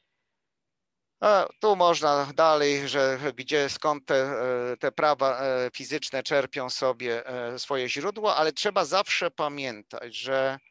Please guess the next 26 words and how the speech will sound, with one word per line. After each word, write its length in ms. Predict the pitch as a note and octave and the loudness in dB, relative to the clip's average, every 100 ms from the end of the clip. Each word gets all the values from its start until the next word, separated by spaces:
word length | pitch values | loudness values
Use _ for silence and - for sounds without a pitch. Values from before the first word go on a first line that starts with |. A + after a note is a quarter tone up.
| _ _ _ - - | _ _ _ -20 -4
to 100 | D3 | -4
stworzenie, 840 | - - D#3+ D3 E3 F3 C#3 A#2 | -4 -2 0 2 4 4 2 -6
czy 160 | - C3 | -8 -4
te 180 | D3+ C#3+ | 0 2
ramy 460 | D#3+ F#3 G3+ F#3 | 2 2 0 -2
fizyczne, 640 | - C#3 C3 E3+ - C#3+ | -6 -12 -10 -8 -6 -8
w 100 | C3+ | -12
których 260 | - C#3 C3+ | -8 -8 -8
funkcjonuje 960 | C#3+ C#3 - C3+ C#3 D3+ C#3 B2 A#2+ C3 _ _ | -10 -12 -8 -6 -6 -2 0 0 0 -6 _ _
każda 320 | C#3 C#3 C3 | -2 0 -2
istota, 600 | B2 - - - - - C#4 _ - _ _ _ - | -2 -4 -6 -4 -4 -4 -8 _ -20 _ _ _ -10
zostały 440 | C#3 - G3 F#3+ - _ _ - | -2 2 2 2 -2 _ _ -4
na 140 | D#3+ | -2
samym 420 | E3 G3+ A3+ G3+ F3 | 2 2 2 -2 -4
początku, 640 | E3 - E3+ D#3 - C3 | -6 -2 -2 -2 -4 -10
w 60 | B2+ | -6
momencie 640 | C#3 D#3+ F3+ F3+ D#3+ C#3 | -2 -2 -2 -2 -4 0
aktu 340 | D#3 - - D3 | 0 -2 -8 -10
stworzenia, 880 | - C#3+ B2+ C#3+ B2+ G#2+ G2+ G2 C3+ D#3+ _ _ _ _ _ _ | -6 -4 0 2 2 0 -8 -8 -14 _ _ _ _ _ _ _
bo 100 | A2+ | -10
pamiętajmy, 500 | B2+ B2+ B2+ D3 C3 | -6 -6 -2 -2 -2
stworzenie 520 | - - B2 C#3 C#3 | -8 -8 -6 -6 -6
dokonuje 460 | B2+ B2 C3 C3 C3+ | -8 -8 -10 -10 -8
się 140 | C3+ | -6
rękami 480 | A#2+ A#2+ C#3 C3 B2 | -8 -6 -4 -4 -4
Valarów, 760 | A#2 A#2 A2 G#2+ A2 - - | -2 0 2 0 -2 -12 -20